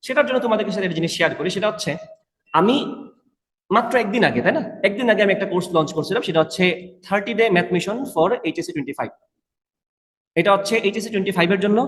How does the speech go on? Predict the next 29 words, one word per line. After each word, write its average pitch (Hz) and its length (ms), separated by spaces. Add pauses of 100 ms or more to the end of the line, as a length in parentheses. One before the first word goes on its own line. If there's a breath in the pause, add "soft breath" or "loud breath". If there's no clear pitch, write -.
(160)
লঞ্চ 175 240
করা 185 140
একটা 160 260 (500)
প্রাইভেট 226 380
গ্রুপ, 131 160 (580)
যে 196 180
গ্রুপে 214 300
দেখো 175 160
তোমরা 180 240
already 156 320 (640)
ছয়শো 180 360
চার 175 160
জন 214 140
তোমাদের 165 300
সিনিয়র 160 340 (240)
পঁচিশ 185 260
ব্যাচের 185 220
জয়েন 135 200
করছে, 120 260 (220)
এবং 156 200
এদের 170 140
সবার 185 360 (500)
টার্গেট 175 240
একটাই, 226 300 (420)
ম্যাথে 175 200
কিভাবে 185 300
দুইশো 160 220
তে 156 120
দুইশো 151 160